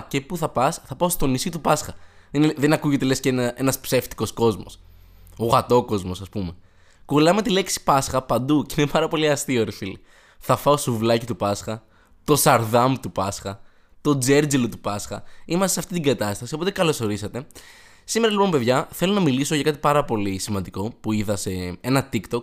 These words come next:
Γενικά, αφορμή για όλα είναι τα TikTok, έτσι. Το έχετε παρατηρήσει για άλλη μια φορά. Είδα, λοιπόν, ένα TikTok που έλεγε «Τα επαγγέλματα του μέλλοντος» και προέτρεπε κόσμο να ασχοληθεί με τα συγκεκριμένα επαγγέλματα, γιατί θα έχουνε πολύ μέλλον και ούτω καθεξής. Λοιπόν, θεωρώ ότι αυτό είναι μια μέγιστη παπάντζα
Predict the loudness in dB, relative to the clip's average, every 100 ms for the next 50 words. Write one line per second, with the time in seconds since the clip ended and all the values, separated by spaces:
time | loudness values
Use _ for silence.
0 | -6 -8 -4 -2 -2 -2 -2 0 0 2
1 | 2 2 2 0 -2 -4 -4 -6 -8 -8
2 | -10 -8 -10 -8 -8 -8 -6 -8 -6 -8
3 | -6 -6 -6 -4 -6 -8 -10 -12 -10 -2
4 | 2 2 2 2 2 0 -2 -2 -4 0
5 | 2 2 -2 0 0 0 0 0 2 0
6 | 0 2 2 2 0 -6 -6 -4 -2 -6
7 | _ _ _ 4 4 4 2 -2 -2 -2
8 | 0 0 2 0 0 0 -2 -2 -2 -2
9 | -4 -6 -4 -4 -4 -2 -2 0 -2 -4
10 | -4 -2 -4 -4 -8 _ -12 -2 0 2
11 | 2 2 2 -2 -6 -6 -4 -4 -8 -8
12 | -8 -8 -14 -16 0 2 2 0 2 4
13 | 4 2 -2 0 0 0 -2 -4 -12 _
14 | 0 2 4 4 2 0 -4 -4 -4 -4
15 | -4 -4 -6 -10